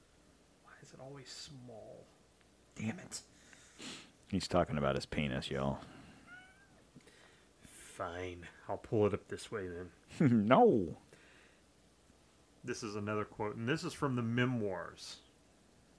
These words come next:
Speaker 1: of David Rockefeller, uh,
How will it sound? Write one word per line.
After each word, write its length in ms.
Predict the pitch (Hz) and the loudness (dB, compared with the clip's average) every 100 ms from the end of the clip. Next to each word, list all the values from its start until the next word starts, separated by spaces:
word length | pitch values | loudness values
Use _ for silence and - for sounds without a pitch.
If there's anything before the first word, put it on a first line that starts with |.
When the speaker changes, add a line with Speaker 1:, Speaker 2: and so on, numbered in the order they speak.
| - | 0
Speaker 1:
of 300 | 113 104 98 104 - | 4 4 2 -6 4
David 320 | 110 101 98 | 4 4 0
Rockefeller, 720 | 98 90 - - 95 90 - - - - - - - - - | -2 -4 -8 -6 -6 -6 -12 -18 -20 -20 -20 -20 -20 -20 -16
uh, 280 | - - - | -12 -10 -10